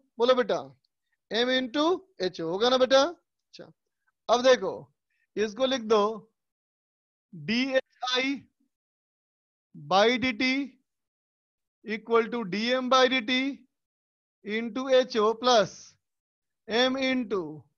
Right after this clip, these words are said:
डीएचओ by डीटी। बोलो बेटा, होगा ना? तो देखो बेटा, ऑब्जेक्ट हमारा कहाँ पे है? On the principal axis। तो एचओ हो गया बेटा ज़ीरो प्लस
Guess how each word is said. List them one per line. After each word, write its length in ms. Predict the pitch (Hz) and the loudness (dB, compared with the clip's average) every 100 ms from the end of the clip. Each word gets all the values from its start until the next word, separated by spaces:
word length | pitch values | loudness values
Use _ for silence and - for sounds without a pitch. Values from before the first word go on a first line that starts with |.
| _ _ _ _ _ _ 165 | _ _ _ _ _ _ -16
डीएचओ 800 | 156 240 262 254 254 262 254 254 | -6 -6 0 0 0 0 0 4
by 160 | 262 262 | 4 2
डीटी। 320 | 247 269 269 - _ _ - | -2 -4 -4 -8 _ _ -6
बोलो 180 | 233 254 | 0 0
बेटा, 240 | 240 175 131 131 _ _ _ _ _ _ _ _ 175 | 2 0 -2 -16 _ _ _ _ _ _ _ _ -2
होगा 220 | 214 262 | 2 4
ना? 140 | 277 330 _ _ _ _ _ - | 2 -2 _ _ _ _ _ -8
तो 60 | 220 | -2
देखो 240 | 220 254 | 0 0
बेटा, 260 | 262 233 185 208 226 _ _ _ _ _ _ - | 2 4 2 -2 -10 _ _ _ _ _ _ -4
ऑब्जेक्ट 520 | 180 202 185 233 269 254 | 4 4 4 -2 -2 0
हमारा 320 | 262 262 269 254 | 2 4 4 6
कहाँ 220 | 254 262 | 6 6
पे 160 | 269 262 | 6 6
है? 160 | 277 214 _ _ _ _ _ _ _ _ - | 6 0 _ _ _ _ _ _ _ _ -2
On 260 | 190 220 240 | 2 2 6
the 120 | 254 262 | 4 4
principal 460 | 262 247 247 269 | -4 -2 2 6
axis। 500 | 269 269 269 269 - _ _ _ _ _ _ - | 6 4 -6 -6 -10 _ _ _ _ _ _ -10
तो 80 | - | 0
एचओ 300 | 214 220 269 | 0 2 2
हो 120 | 254 | 2
गया 180 | 262 262 | 6 6
बेटा 240 | 262 269 262 | 6 4 4
ज़ीरो 340 | 226 262 269 240 180 _ _ _ _ _ _ _ _ | 4 2 2 2 -6 _ _ _ _ _ _ _ _
प्लस 320 | 233 226 185 | 4 4 4